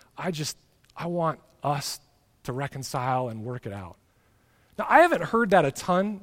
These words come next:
in my time as a pastor, which is unfortunate, but when I have, there's one place I can give glory.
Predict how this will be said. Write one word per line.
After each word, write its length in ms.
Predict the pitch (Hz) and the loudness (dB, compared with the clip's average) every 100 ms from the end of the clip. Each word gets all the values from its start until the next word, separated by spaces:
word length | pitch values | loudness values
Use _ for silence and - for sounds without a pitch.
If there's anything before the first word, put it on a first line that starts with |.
| - | -10
in 140 | 160 175 | -4 -2
my 100 | 165 | -2
time 260 | - 175 | -2 -4
as 120 | 170 | -4
a 40 | 156 | -4
pastor, 380 | 165 165 - 180 | -4 -4 -4 -6
which 160 | 143 | -6
is 80 | 135 | -6
unfortunate, 600 | 139 - 165 - 185 190 - _ _ _ _ _ _ _ | -8 -6 -8 -6 -8 -10 -14 _ _ _ _ _ _ _
but 140 | - 175 | -4 0
when 160 | 233 | 2
I 100 | 277 | 2
have, 520 | 220 180 190 220 233 - _ _ _ _ _ _ _ _ - | 0 2 0 -2 -6 -16 _ _ _ _ _ _ _ _ 0
there's 200 | 214 165 | 2 2
one 280 | 165 208 | 2 2
place 320 | 190 180 160 - | 2 0 2 0
I 100 | 139 | -2
can 140 | 143 | -4
give 180 | 127 117 | -4 -4
glory. 440 | 113 107 85 85 | -6 -8 -10 -16